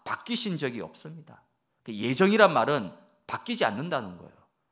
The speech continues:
사람은 왔다 갔다 합니다. 상황과 환경은 이럴 수도 있고 저럴 수도 있습니다. 그러나 예정이란 것은,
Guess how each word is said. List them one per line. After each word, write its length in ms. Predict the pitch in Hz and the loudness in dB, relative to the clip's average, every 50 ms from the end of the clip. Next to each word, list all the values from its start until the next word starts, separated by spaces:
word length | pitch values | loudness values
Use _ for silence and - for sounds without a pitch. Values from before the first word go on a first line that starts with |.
| _ _ _ _ | _ _ _ _
사람은 420 | - - - - 202 220 214 208 165 | -4 2 6 8 8 8 6 6 2
왔다 260 | 98 101 - - 135 | -2 -2 0 0 0
갔다 260 | 123 127 - - 127 | 0 0 -2 -2 -2
합니다. 400 | 107 95 90 85 - 90 92 - _ _ _ _ _ _ _ | -2 -2 -6 -12 -14 -16 -20 -20 _ _ _ _ _ _ _
상황과 560 | - - - 208 208 214 214 214 208 190 170 | -4 2 4 8 10 10 8 8 8 6 6
환경은 680 | 165 - 220 220 214 214 208 208 233 240 240 - - - - _ _ _ _ _ _ _ _ _ | 6 4 0 2 4 4 4 4 2 0 -2 -6 -14 -20 -20 _ _ _ _ _ _ _ _ _
이럴 180 | - 143 165 175 | 0 2 2 2
수도 180 | 170 - 156 | 0 0 -2
있고 280 | 139 123 - - 147 135 | -4 -4 -2 -2 -4 -4
저럴 220 | - 139 135 139 | -2 0 -2 -2
수도 180 | 139 - - 110 | -2 -4 -8 -10
있습니다. 400 | 95 - - - 98 92 90 87 | -10 -10 -12 -14 -14 -14 -12 -8
그러나 240 | - 151 151 127 107 | -4 0 0 0 2
예정이란 560 | 104 107 123 120 156 185 196 214 214 196 180 | 2 2 2 4 4 4 4 6 4 4 4
것은, 460 | 151 123 113 - 160 156 139 104 92 | 2 0 -2 0 0 0 0 0 -4